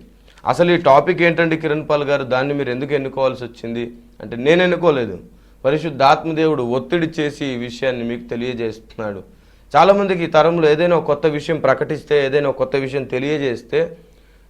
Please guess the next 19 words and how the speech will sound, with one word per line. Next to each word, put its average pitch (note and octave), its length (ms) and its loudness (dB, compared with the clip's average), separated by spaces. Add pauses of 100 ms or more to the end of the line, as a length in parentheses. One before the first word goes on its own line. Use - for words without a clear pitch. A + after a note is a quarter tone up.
(140)
చాలామందికి G#3+ 480 -2
ఒక E3+ 120 0
రకమైన F3 400 0
ఫీలింగ్ F3+ 440 -2
ఏంటంటే C#3 360 -2
ఇది C3+ 100 -6
నిజం C3 280 -2
కాకపోవచ్చు. A2+ 800 -6 (500)
ఎందుకంటే C#3+ 340 -4
నాకు C3 340 0
తెలియని F3 380 4
ఏ E3+ 280 6
కొత్తది D#3+ 460 -2
నిజం C#3+ 320 -4
కావడానికి C3+ 380 0
వీలు C#3 240 -4
లేదనే B2+ 280 -2
మైండ్ B2+ 440 2
వచ్చేసింది. C#3+ 600 -6